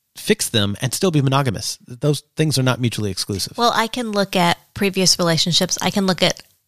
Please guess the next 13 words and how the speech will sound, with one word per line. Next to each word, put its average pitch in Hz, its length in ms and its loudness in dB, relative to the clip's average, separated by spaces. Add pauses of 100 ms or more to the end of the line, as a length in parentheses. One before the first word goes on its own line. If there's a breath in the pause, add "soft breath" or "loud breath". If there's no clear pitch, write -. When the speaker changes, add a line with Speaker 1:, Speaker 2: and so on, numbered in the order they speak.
(100)
Speaker 2:
other 208 240 4
people's 185 420 0
relationships 170 960 0 (120)
in 196 140 2
my 180 140 4
life, 160 380 2 (140)
and 185 120 2
I 170 80 4
can 185 260 -2
see 185 380 2 (520)
where 180 520 4 (100)
monogamy 180 500 4
failed 160 540 4